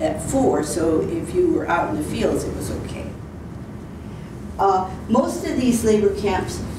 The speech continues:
it was seasonal. So once the harvest was over, then you had to go back to the concentration camp. So to me, that you had a little bit of freedom, and then suddenly you were back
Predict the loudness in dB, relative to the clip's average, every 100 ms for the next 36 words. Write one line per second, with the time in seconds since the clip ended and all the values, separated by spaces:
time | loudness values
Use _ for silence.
0 | -4 0 0 0 2 4 4 4 2 2
1 | -2 -6 -2 2 4 4 4 2 2 2
2 | 2 0 0 0 2 2 2 0 0 -6
3 | 0 4 6 4 2 -2 -4 -4 -6 -6
4 | -10 -6 -4 -2 -4 -8 -10 -12 -12 -12
5 | -14 -14 -10 -6 -4 -6 -8 -8 -8 -8
6 | -8 -8 -8 -8 -8 -10 -12 -14 -12 -12
7 | -4 -2 0 -2 0 2 2 4 4 2
8 | -2 -6 -8 -10 -12 -6 -2 2 4 4
9 | 4 4 4 4 4 4 0 2 4 4
10 | 4 2 -2 -2 -2 2 4 4 2 -2
11 | -6 -10 -10 -8 -6 -6 -4 -4